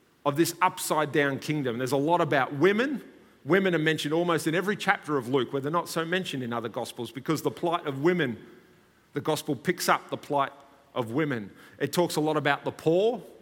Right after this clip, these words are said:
It talks a lot about hospitality. It talks a lot about social justice. It talks a lot about these things 'cause Luke was presenting the gospel to a people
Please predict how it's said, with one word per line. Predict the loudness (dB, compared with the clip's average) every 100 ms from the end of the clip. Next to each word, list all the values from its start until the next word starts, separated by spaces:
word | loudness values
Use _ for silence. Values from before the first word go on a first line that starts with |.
| -8
It | -4
talks | -2 -2
a | -2
lot | -2
about | 0 -2 0
hospitality. | 0 0 -6 0 4 4 4 2 -2 -8 -20 -20 -6
It | -2
talks | 0 0 0
a |
lot | 2 2 0
about | -2 -2 -2
social | 0 0 0 -2
justice. | 0 2 2 0 0 0 -2 -12 -4
It |
talks | 0 2 2
a |
lot | 4 4 4
about | 4 2
these | 0 -4
things | -4 -4
'cause | -4 -4 0
Luke | -2 -2
was | -8
presenting | -6 -2 0 0 -2
the |
gospel | 0 -2 -2 -8
to | -4 -4
a | -2
people | -4 -2 -2 -4